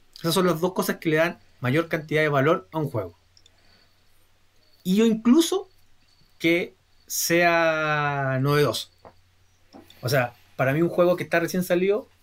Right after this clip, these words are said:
estoy dispuesto a pagar más, más por ese juego que un juego que salió hace mucho rato. Y ahí,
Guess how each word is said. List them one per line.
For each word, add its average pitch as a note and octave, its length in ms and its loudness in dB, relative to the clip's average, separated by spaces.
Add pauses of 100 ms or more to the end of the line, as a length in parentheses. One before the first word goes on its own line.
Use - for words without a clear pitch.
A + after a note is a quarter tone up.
(180)
estoy F#3 200 0
dispuesto F#3+ 420 -2
a - 20 -4
pagar F3 400 -2
más, D3+ 280 -2
más F3 180 -2
por F#3 140 0
ese F3 100 -4
juego G3 260 2
que F#3 80 -8
un D#3 80 -4
juego E3 220 2
que D3+ 100 -4
salió C3+ 220 -4
hace C3+ 120 -4
mucho B2+ 220 -2
rato. - 200 -18 (1500)
Y D3+ 120 0
ahí, D#3 160 0